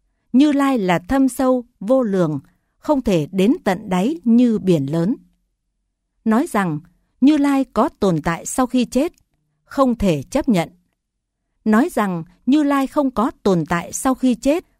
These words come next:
cũng không thể chấp nhận. Nói rằng Như Lai có tồn tại và không tồn tại sau khi chết, cũng không thể chấp nhận. Nói rằng Như Lai không tồn tại và không không tồn tại sau khi chết, cũng không thể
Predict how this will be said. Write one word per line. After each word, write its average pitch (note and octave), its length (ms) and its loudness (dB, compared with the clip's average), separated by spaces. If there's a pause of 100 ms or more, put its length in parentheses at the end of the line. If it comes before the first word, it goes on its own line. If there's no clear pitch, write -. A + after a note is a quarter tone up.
(240)
cũng B3+ 220 0
không C4+ 320 -2
thể E3+ 280 -2
chấp - 300 -4
nhận. E3+ 240 -2 (880)
Nói A3+ 300 2
rằng F3+ 280 -2 (260)
Như D4+ 160 4
Lai C#4 240 2
có B3+ 300 -4 (120)
tồn F3+ 260 2
tại F3 320 -4
và F#3 220 -2
không C#4 280 0
tồn F3 340 -2
tại E3 260 -4
sau B3+ 240 -4
khi A#3+ 200 -2
chết, D4 320 -4 (440)
cũng B3 180 2 (100)
không B3+ 320 -2
thể D#3 240 0
chấp C4+ 280 -4
nhận. E3 220 0 (1040)
Nói A#3 300 4
rằng F3 280 0 (260)
Như D4+ 160 4
Lai C4+ 260 2
không C#4 320 0
tồn F3 280 0
tại E3 280 -4 (200)
và F3 200 0
không C#4 260 0
không C4+ 320 0
tồn F3 340 -2
tại E3 300 -4
sau C4 200 -2
khi B3 220 -2
chết, C#4+ 280 -2 (540)
cũng C4 240 2
không B3+ 300 -2
thể E3 300 0